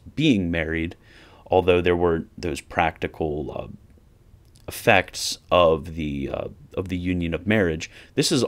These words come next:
all regarded as true before Christ is even born, and we know that they didn't have intercourse before Christ was born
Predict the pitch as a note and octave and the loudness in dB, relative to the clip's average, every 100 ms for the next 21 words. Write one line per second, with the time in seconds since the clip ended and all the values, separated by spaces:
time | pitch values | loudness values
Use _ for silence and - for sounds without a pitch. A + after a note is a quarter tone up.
0 | - G#2 G#2 G#2 - D#2 F2+ F2 F#2 F2+ | 6 8 8 6 2 -2 0 6 6 4
1 | D#2+ C#2+ - - - B2+ G2+ F#2 F#2+ - | -2 -4 -6 -2 4 6 6 2 -2 -12
2 | G#2 G#2 - C3 A#2+ A#2 G#2 - - F#2 | -6 -6 4 8 12 12 10 2 0 2
3 | F#2 - F2+ F2+ F2+ A2+ A#2+ G#2 G#2 A2+ | 0 -6 -6 -4 -2 2 2 2 2 2
4 | A2 G#2+ G2+ - F2+ F#2 E2+ - D#2 D#2 | 4 4 2 2 0 -2 -4 -6 -6 -6
5 | D#2 D#2 - D#2+ - - - C#2+ - - | -6 -8 -4 -6 -6 -10 -10 -8 -8 -10
6 | - - B2 A#2+ A2 G#2+ | -12 -6 0 2 2 -2